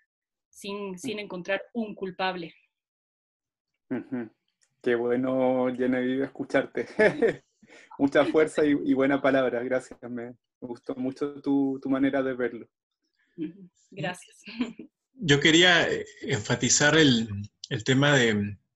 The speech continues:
Speaker 3: en este principio o esta du-, dualidad complementaria masculina-femenina, eh, el tema de la cuatripartición, ¿no? Eh, que es muy andino también. Como dentro del masculino está ambas cosas, lo masculino y lo femenino.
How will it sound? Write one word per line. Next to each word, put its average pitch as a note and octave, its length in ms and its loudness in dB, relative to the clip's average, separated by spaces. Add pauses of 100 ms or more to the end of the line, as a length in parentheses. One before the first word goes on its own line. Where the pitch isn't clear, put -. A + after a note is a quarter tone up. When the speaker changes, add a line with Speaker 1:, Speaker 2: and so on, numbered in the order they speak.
(840)
Speaker 3:
en B2+ 140 4
este C3+ 240 4
principio C#3+ 960 6
o B2 260 -2
esta D3+ 240 2
du-, C3 260 2
dualidad C3 560 2
complementaria B2 840 -2
masculina-femenina, A#2+ 1160 -4 (960)
eh, A2+ 200 -4
el C3+ 320 -6
tema D3+ 220 2
de D3 60 6
la C#3+ 120 0
cuatripartición, A2+ 960 -2
¿no? F3 220 -8
Eh, A#2 240 -12
que A#2+ 80 -6
es A2 60 -6
muy B2+ 180 0
andino A#2 400 0
también. G#2+ 440 -8 (800)
Como D3 240 6
dentro D#3+ 340 6
del C#3+ 100 6
masculino C#3 640 2
está B2 500 -4
ambas C3+ 360 -8
cosas, - 640 -6
lo A#2+ 100 -18
masculino A#2 540 -6
y D3 40 -6
lo C#3 100 -4
femenino. A2+ 560 -6